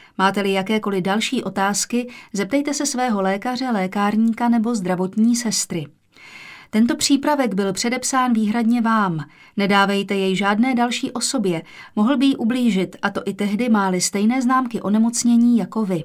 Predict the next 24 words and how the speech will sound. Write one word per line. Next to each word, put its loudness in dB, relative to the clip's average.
Pokud -2
se 0
u 0
vás 4
vyskytne 0
kterýkoliv 0
z 2
nežádoucích 0
účinků, 0
sdělte 0
to -2
svému 0
lékaři, -2
lékárníkovi 0
nebo 2
zdravotní -2
sestře. -6
Stejně 0
postupujte -4
v -8
případě -4
jakýchkoliv 0
nežádoucích 0
účinků, 0